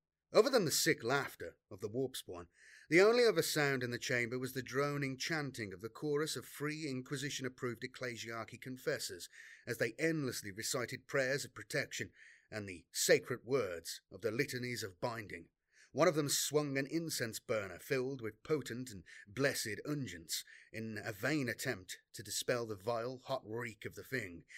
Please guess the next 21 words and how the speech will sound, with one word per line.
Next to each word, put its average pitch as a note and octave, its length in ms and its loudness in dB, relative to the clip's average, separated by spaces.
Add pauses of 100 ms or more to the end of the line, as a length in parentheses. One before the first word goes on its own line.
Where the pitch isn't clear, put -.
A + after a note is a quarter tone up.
(120)
which B2+ 220 -4
filled D3+ 300 6
the D3+ 160 6
air C3 340 4
in A2 80 -4
the - 80 -4
close B2 320 -2
confines G#2 600 -4
of F#2+ 80 -12
the G#2+ 160 -10
underground A2 680 -4
chamber. F2+ 460 -8 (480)
And C#3 140 4
Horst D3+ 460 8 (160)
silently C#3+ 540 4
gave B2 280 4
quick C3+ 240 -2
thanks B2+ 460 0 (220)
for A2+ 80 -14
the A2 80 0
rebreather B2+ 600 2